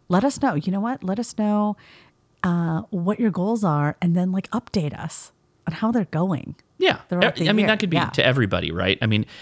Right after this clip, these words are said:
Speaker 2: you know what it is, though? I, I'm always really cautious. It, resolutions are tricky.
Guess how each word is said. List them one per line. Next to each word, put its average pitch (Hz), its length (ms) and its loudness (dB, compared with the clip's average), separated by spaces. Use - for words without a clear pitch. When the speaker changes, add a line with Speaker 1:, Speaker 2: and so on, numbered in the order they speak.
Speaker 2:
you 254 100 2
know 302 80 4
what 302 160 2
it 240 80 4
is, 226 160 0
though? 214 260 4
I, 175 160 4
I'm 185 180 4
always 294 240 0
really 180 240 4
cautious. 131 580 0
It, - 180 -14
resolutions 160 680 -2
are 92 40 -6
tricky. - 420 -10